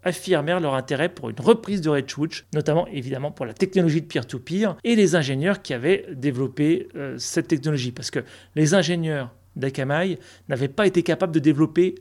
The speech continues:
cette techno en interne. Plus tard, lorsque les négociations auront abouti, Paul Sagan, dont nous avons déjà parlé, le C E O de Akamai, dira : « J'ai utilisé la nature rebelle de Travis et de Switch pour faire une chose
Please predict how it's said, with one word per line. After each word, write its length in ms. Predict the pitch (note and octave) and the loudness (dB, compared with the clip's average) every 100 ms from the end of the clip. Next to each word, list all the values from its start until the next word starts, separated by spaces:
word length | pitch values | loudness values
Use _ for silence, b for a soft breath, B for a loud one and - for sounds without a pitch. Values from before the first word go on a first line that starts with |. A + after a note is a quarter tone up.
| - | -10
cette 280 | - - - | -10 -6 -4
techno 420 | C3+ D3 E3+ - | -4 -2 -2 0
en 160 | E3 D#3 | 2 2
interne. 400 | C3 - A#2 - - _ _ | 2 -2 -4 -6 -18 _ _
Plus 160 | - E3 | -2 0
tard, 460 | - F#3 A3+ C#3+ - | 4 4 4 -2 -6
lorsque 200 | D3 - | -6 -4
les 120 | C3+ | 0
négociations 600 | D3 G#3+ G#3+ - E3 F#3+ | 4 6 4 2 2 2
auront 220 | D3 B2 B2 | 2 2 2
abouti, 480 | B2 B2 G3 B3 B B - | 0 -4 -2 -2 B B -4
Paul 120 | C#3 | -4
Sagan, 300 | - C3 G#3+ | -2 0 0
dont 160 | D3 | 0
nous 220 | B2 A#2+ B2+ | -4 -6 -6
avons 120 | B2 | -4
déjà 200 | A#2+ A#2 | -4 -6
parlé, 280 | B2 E3+ A#3+ | -6 -4 -4
le 240 | B2+ D3 - | -6 -8 -14
C 260 | - C3+ C3 | -10 -6 -2
E 20 | |
O 180 | C3+ C3 - | -2 -2 -6
de 100 | B2+ | -4
Akamai, 440 | B2+ C3 E3+ G#3 B B | -2 0 0 0 B B
dira : « 540 | C#3+ B2+ D3 C3+ F#3+ G#3 | -8 0 2 4 2 0
J'ai 200 | B2 B2 - | -6 -6 2
utilisé 500 | A3+ A#3 G3+ F3+ F#3 | 2 4 2 6 6
la 120 | D#3 | 6
nature 300 | D3 D3 D#3 | 4 4 4
rebelle 280 | E3+ E3+ F3+ | 6 6 4
de 60 | D3+ | 4
Travis 400 | D3 D3 D3 - | 0 -2 -2 -4
et 40 | |
de 100 | C3+ | -8
Switch 440 | C#3 - F#3+ - - | -10 0 2 2 0
pour 200 | F3 C#3+ | 0 0
faire 380 | - F3 C3+ - _ | 4 4 2 -4 _
une 120 | C#3+ | -8
chose 420 | B2 G3 F#3 - | 0 6 6 4